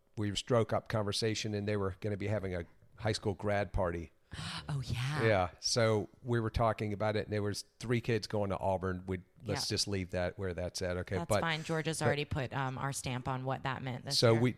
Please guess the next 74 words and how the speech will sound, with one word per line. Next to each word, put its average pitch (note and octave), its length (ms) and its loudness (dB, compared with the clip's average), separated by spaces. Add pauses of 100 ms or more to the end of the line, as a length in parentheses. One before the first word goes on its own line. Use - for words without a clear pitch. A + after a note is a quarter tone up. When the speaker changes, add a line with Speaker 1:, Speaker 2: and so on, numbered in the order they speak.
Speaker 1:
they, C3 220 4 (100)
we B2 100 4
did A#2 200 2
a A2 80 4
tailgate G#2 520 0
grad F#2+ 320 -2
party. F#2+ 220 0
I G2 60 0
catered G2+ 400 2
it F#2+ 120 -2
for G2 220 -2
'em. F#2 80 -4 (400)
They G#2 100 0
paid A2+ 260 4
me G#2 100 2
to G2+ 100 0
do G#2 160 2
it. G2+ 140 0 (280)
And G#2+ 140 2
Speaker 2:
I F3 40 4
Speaker 1:
it F3+ 40 4
Speaker 2:
know. F#3+ 60 4
Speaker 1:
was F3+ 100 4
Speaker 2:
I F3 120 2
almost F#3 300 -2
wanted F3 260 -4
you C3+ 80 4
Speaker 1:
Yeah. A#2 60 6
Speaker 2:
at - 60 -2
my D3+ 100 -2
wedding. D3 420 -2 (200)
Speaker 1:
Yeah, B2+ 200 6
I, B2 80 4
w-, A#2+ 180 4
I B2 80 6
would B2 140 6
have A2 140 2
loved G#2 220 0
to G#2 60 -2
have F#2+ 100 -2
Speaker 2:
I F#3+ 100 4
Speaker 1:
done G3 100 0
that. G2+ 100 2
Speaker 2:
considered F3+ 400 0
it. D3 200 0
Speaker 1:
Yeah. G#2+ 200 2 (280)
Speaker 2:
I, F#3+ 120 4
Speaker 1:
Yeah, - 120 -2
Speaker 2:
no, G#3 160 4
Speaker 1:
like F3+ 120 2
Speaker 2:
I F3+ 40 0
did. F3 240 0
It F3 180 0
was F3+ 120 -2
just F3+ 180 -4
the E3+ 80 0
venue. D3+ 400 -2
Like, C#3 280 -4 (160)
I D3 80 -2
needed C#3+ 340 -4
you C#3+ 80 -2
to C3 80 -6
be C3 160 -4
like B2+ 240 -6
a, - 180 -8
you C#3+ 100 -6
know. C3 80 -6
Speaker 1:
I G2+ 40 4
mean, A2 320 6
I, A#2 180 4 (240)
I A2 60 0
mean, A2+ 180 2
a G#2 40 2
tailgate A2 500 4